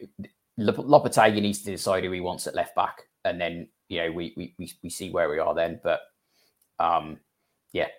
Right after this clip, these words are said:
I, I think we're concentrating on the offensive, really. Uh, I, I think we, we, we've got solid enough centre backs. Um, pro-, you know, will, will we go for a goalkeeper? Don't know. You know, but you, you can't, you can't replace everyone, can you?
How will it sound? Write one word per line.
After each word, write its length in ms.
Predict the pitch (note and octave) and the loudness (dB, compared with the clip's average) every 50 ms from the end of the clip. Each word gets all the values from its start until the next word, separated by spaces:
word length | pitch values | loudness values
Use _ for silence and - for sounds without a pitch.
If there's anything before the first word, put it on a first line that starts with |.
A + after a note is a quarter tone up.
| _ _ _ _ - | _ _ _ _ 2
I, 220 | G#2+ G2 F#2+ G#2 | 4 6 8 8
I 20 | |
think 160 | A#2 B2+ A2+ G2+ | 8 8 6 4
we're 80 | G2+ | 2
concentrating 640 | - - - F#2+ - - G#2 G2+ - G2+ D#2 E2 F#2 | 0 -2 -4 -4 -4 -6 -8 -2 0 2 2 2 0
on 100 | F2+ F2 | -2 -4
the 80 | F2 | -6
offensive, 500 | E2+ - - - - - - - E2 D2 | -6 -4 -4 -4 -4 -4 -6 -8 -8 -6
really. 320 | F#2 E2+ E2 D#2+ D#2 D2 - _ _ _ _ _ _ _ _ - | -4 -4 -4 -4 -4 -6 -8 _ _ _ _ _ _ _ _ -2
Uh, 260 | E2 E2 E2 D#2+ - - | 0 2 2 2 2 2
I, 80 | D#2+ - - - | -2 -4 -4 -4
I 40 | E2 | -6
think 220 | - - G2 F2+ | -6 -4 -6 -6
we, 180 | E2+ E2+ - - _ - | -6 -8 -8 -10 _ -16
we, 100 | G2 - - - | -16 -16 -14 -12
we've 180 | F#2 D#2+ - - | -12 -12 -10 -6
got 260 | - F2 - - - _ _ | -4 -4 -4 -4 -8 _ _
solid 440 | - - - A2+ G#2 G2+ F#2+ E2+ F2+ | -12 -6 0 0 0 2 0 -2 -4
enough 220 | F2 F2 E2 - | -4 -4 -4 -4
centre 300 | - - F2+ E2 - - | -4 -4 -4 -6 -6 -4
backs. 480 | - E2 E2 - - - - - - - _ _ _ _ _ _ _ _ _ _ _ - | -2 0 0 0 -2 -6 -12 -12 -14 -16 _ _ _ _ _ _ _ _ _ _ _ -4
Um, 480 | F#2 E2+ E2 E2 D#2 D#2+ E2 D2+ - - _ _ _ _ _ - | -2 -2 -2 -2 -4 -6 -8 -12 -14 -16 _ _ _ _ _ -4
pro-, 200 | A2 G2 F2+ - _ _ - | -2 -2 -2 -4 _ _ -8
you 120 | F#2 F2 | -4 -4
know, 120 | E2 E2 D#2+ - - _ _ _ _ _ _ _ _ _ _ _ _ _ _ _ _ _ _ _ _ _ _ _ _ _ - | -2 -2 -4 -6 -12 _ _ _ _ _ _ _ _ _ _ _ _ _ _ _ _ _ _ _ _ _ _ _ _ _ 0
will, 140 | G#2 G#2 G2 | 2 2 4
will 200 | G#2 A2 G#2 G2+ | 6 6 6 6
we 100 | G2 G2 | 6 4
go 160 | - A2 F#2+ | 6 6 6
for 160 | F2+ - - F#2+ | 6 4 0 0
a 40 | |
goalkeeper? 640 | - - F#2+ F#2+ - - - G2 F2 - F#2 F2+ - - _ _ | 2 4 2 2 2 0 -4 -6 -4 -2 -4 -4 -4 -6 _ _
Don't 200 | - F#2+ F2+ D#2+ | -2 -2 -2 0
know. 240 | F2 F2+ F2 F2 F2 - - _ | 2 2 2 2 0 -4 -12 _
You 140 | - F2 F2 | -8 -6 -6
know, 60 | F2 - | -6 -4
but 160 | - G2 - | -6 -6 -4
you, 160 | G2+ F#2 G2 - | -4 -6 -4 -2
you 140 | A2+ A#2 A2+ | 0 0 4
can't, 280 | - C3+ B2 A#2 - - | 10 10 10 10 10 6
you 80 | G#2 | 4
can't 220 | - B2 A#2 A#2 - | 6 8 8 8 8
replace 300 | G#2+ - A2+ G#2+ - - | 6 6 6 6 6 4
everyone, 280 | G2+ - A2+ G#2+ G#2 | 0 0 0 0 0
can 180 | G2+ G#2+ G#2 G#2 | 2 2 2 2
you? 120 | G#2 G#2 | 0 -2